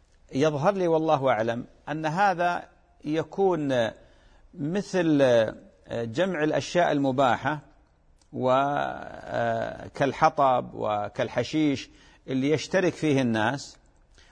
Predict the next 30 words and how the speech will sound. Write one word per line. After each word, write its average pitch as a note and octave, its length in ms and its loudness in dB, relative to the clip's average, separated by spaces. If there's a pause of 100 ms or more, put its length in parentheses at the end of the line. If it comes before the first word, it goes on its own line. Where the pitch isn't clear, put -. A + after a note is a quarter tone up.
(100)
ولكن D#3 520 2
أنت F3+ 340 -6 (560)
اقتنيتيه. D3+ 800 2
يعني G2 180 -2
مثلًا C3+ 300 0
الآن B2+ 380 -2 (320)
شخص - 320 -4
الآن B2 300 -2
بالنسبة C#3 380 -4
للحطب، B2+ 680 0
بالنسبة A#2 440 -6
للش-، A2+ 400 -4
العشب، A2+ 720 -2
العشب A#2+ 360 0
مثلًا، A#2+ 460 2 (300)
بالنسبة B2+ 440 -2
للماء A#2+ 380 0
اللي A#2 160 0
في A2 60 -6
الصحراء، A#2+ 580 0 (240)
هذا G#3 220 -2
مشاع F3+ 340 -2
للجميع. C3+ 480 -2 (400)
لكن C#3 320 -2
إذا C#3+ 440 2 (400)
جمعه F3+ 520 2
الإنسان C3+ 460 -2
ووضعه E3 440 2
في D#3 160 -2
ملكه، B2 580 -2